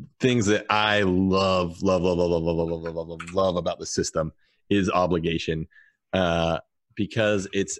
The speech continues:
a game mechanic that is designed to, to push character backstories and narrative,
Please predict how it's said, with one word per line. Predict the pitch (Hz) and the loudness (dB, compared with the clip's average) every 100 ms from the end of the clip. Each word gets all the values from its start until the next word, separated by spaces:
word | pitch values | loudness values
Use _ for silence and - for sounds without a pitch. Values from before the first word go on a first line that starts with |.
| 98 | -4
a | 95 92 90 87 - _ _ _ _ _ _ _ _ _ _ _ _ _ _ _ _ _ _ _ 101 | -2 0 -2 -4 -8 _ _ _ _ _ _ _ _ _ _ _ _ _ _ _ _ _ _ _ -8
game | 110 117 143 | 0 2 4
mechanic | 143 - 120 113 110 - - _ _ - | 2 2 0 2 0 -2 -12 _ _ -12
that | 90 101 101 | -4 -4 -4
is | 98 85 | -8 -8
designed | 98 87 98 98 95 87 | -12 -8 -6 -6 -8 -10
to, | - - _ _ _ - | -16 -18 _ _ _ -16
to | 85 | -12
push | - 110 - - _ _ - - - | -4 -4 -4 -14 _ _ -20 -20 -14
character | - 104 98 98 | -4 -2 -2 -4
backstories | 82 90 - - 85 85 82 | -4 -4 -6 -8 -6 -4 -4
and | 90 87 | -2 -2
narrative, | 87 85 80 80 71 | -2 -2 -4 -6 -10